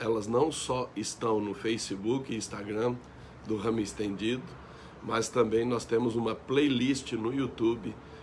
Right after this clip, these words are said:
com todas as lives desta campanha, pra você desfrutar, pra você compartilhar, não é? Nós precisamos multiplicar aquilo que o Senhor tem nos dado.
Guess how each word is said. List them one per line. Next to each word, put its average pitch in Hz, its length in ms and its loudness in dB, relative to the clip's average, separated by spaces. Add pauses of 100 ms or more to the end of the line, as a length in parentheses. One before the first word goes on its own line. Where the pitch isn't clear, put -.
(180)
com 117 220 2
todas 123 500 2
as 104 200 -2
lives 104 880 -2 (140)
desta 101 340 -6
campanha, 98 640 -8 (460)
pra 117 160 2
você 107 720 2 (420)
desfrutar, 113 840 0
pra 113 100 -4
você 107 640 -2
compartilhar, 117 1040 -2 (460)
não 101 100 -2
é? 120 60 4 (100)
Nós 110 220 0
precisamos 120 840 2 (380)
multiplicar 131 1040 2
aquilo 110 400 -2
que 110 160 -4
o 101 40 -2
Senhor 101 500 -4 (500)
tem 104 220 -2
nos 98 260 -4
dado. - 160 -10